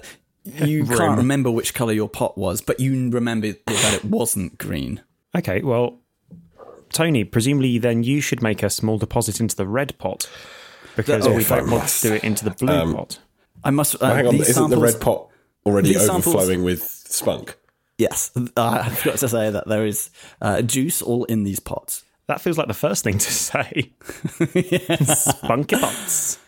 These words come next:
Speaker 1: Uh, so yes, all the samples have been mixed up into the hatch
Speaker 3: That's, that's a violent image.
Speaker 1: and cannot be processed without their, uh, associated application forms.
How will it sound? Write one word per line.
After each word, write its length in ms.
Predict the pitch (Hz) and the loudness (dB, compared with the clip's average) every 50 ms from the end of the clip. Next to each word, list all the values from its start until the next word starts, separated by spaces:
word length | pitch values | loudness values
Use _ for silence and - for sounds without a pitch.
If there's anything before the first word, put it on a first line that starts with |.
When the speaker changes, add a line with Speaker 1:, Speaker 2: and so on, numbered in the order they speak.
| _ _ - | _ _ -6
Speaker 1:
Uh, 180 | - 101 98 - | -2 0 0 0
so 180 | - - 123 | 0 0 0
yes, 320 | 120 117 120 143 - - 131 | 2 2 2 2 2 0 0
all 100 | 143 147 | 0 0
the 80 | 170 | 0
samples 420 | - - 160 143 143 - 139 123 - | 0 0 0 -2 0 0 -2 -2 -2
have 120 | 117 98 - | -2 -2 -2
been 180 | 107 107 101 | 0 0 0
mixed 340 | 110 - - - - - - - | 0 -2 -4 -6 -8 -8 -6 -4
up 260 | 101 107 - - - | -4 -4 -4 -4 -4
into 240 | - 123 127 - - | -2 -2 -2 -2 -4
the 80 | - 120 | -4 -6
hatch 680 | - - 113 90 - - - - - - - - - _ _ _ | -6 -4 -6 -6 -6 -8 -8 -10 -10 -10 -10 -14 -20 _ _ _
Speaker 3:
That's, 200 | - - - - | -16 -14 -12 -12
that's 240 | - - 120 - - | -12 -10 -8 -6 -6
a 40 | 85 | -6
violent 480 | 73 - 90 85 82 82 82 - - | -4 -4 -2 -2 0 0 -2 -2 -2
image. 240 | 80 80 95 98 - 135 | -2 -2 -2 -2 -2 -2
Speaker 1:
and 140 | 135 139 | -2 -2
cannot 320 | - - 185 180 170 - 120 | 0 0 0 0 0 0 -2
be 80 | 139 | -4
processed 880 | 131 - - - 127 123 123 - - - 92 - - - - - - - _ _ _ - | -4 -4 -2 -2 0 0 0 -2 -4 -4 -4 -4 -6 -8 -8 -10 -14 -16 _ _ _ -8
without 360 | - 120 113 113 104 - - | -8 -4 -2 -2 -2 -2 0
their, 220 | 107 107 98 - - | 0 0 -2 -2 -4
uh, 200 | - 101 104 98 - | -4 -2 -2 -2 -2
associated 640 | 92 - - 120 110 110 - - 110 107 - - - | -2 -2 -2 -2 -2 -2 -2 -2 -2 -4 -4 -4 -6
application 460 | 82 - - - - - - - 104 | -6 -6 -6 -10 -10 -10 -10 -10 -10
forms. 280 | - - - - - | -12 -12 -14 -16 -18